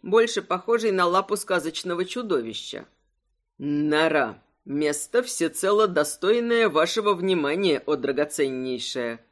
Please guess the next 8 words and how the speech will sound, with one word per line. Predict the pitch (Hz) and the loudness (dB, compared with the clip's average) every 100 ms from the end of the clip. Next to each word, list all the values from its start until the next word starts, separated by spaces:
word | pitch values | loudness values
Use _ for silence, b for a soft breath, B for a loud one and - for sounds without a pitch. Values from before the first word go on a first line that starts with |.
| _ _ _ _ | _ _ _ _
Альф | 247 247 302 - | 0 0 -2 -8
с | - | 2
поклоном | 330 339 262 226 269 269 | 4 4 2 2 0 0
коснулся | 220 202 175 175 180 185 | -2 0 -4 -4 -2 -2
ручки, | 120 - - - - _ _ | -2 -8 -12 -14 -16 _ _
и | 262 | -8
дверь | 226 262 339 | -6 -2 -2
открылась, | 294 - 180 131 113 - - | -4 -4 -4 -2 -4 -10 -18